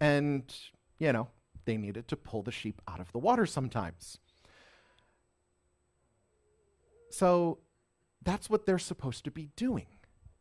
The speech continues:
But they weren't doing that. Now, the sinners,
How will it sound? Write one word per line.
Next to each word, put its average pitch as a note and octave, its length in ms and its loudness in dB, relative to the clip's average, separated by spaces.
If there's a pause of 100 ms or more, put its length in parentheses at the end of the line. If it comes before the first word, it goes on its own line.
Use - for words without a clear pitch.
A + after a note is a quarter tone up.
(480)
But - 160 -4
they E3+ 140 0
weren't C#3+ 420 -2
doing C#3 320 0
that. - 380 -14 (1500)
Now, F3 140 4
the F#3 100 8
sinners, A3+ 840 0